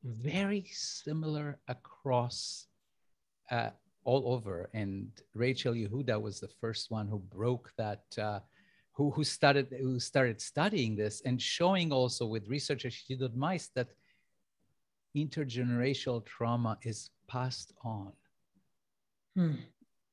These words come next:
Speaker 1: As a, as a side note, I will say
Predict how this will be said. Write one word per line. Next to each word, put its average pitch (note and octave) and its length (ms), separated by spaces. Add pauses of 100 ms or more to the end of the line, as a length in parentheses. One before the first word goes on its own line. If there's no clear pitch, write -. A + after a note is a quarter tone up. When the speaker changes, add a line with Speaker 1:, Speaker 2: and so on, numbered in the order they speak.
(220)
Speaker 1:
As A#2+ 220
a, A2+ 340 (800)
as G#2 180
a G#2 60
side C#3+ 420
note, G#2+ 240
I A#2 40
will A2+ 140
say F2+ 500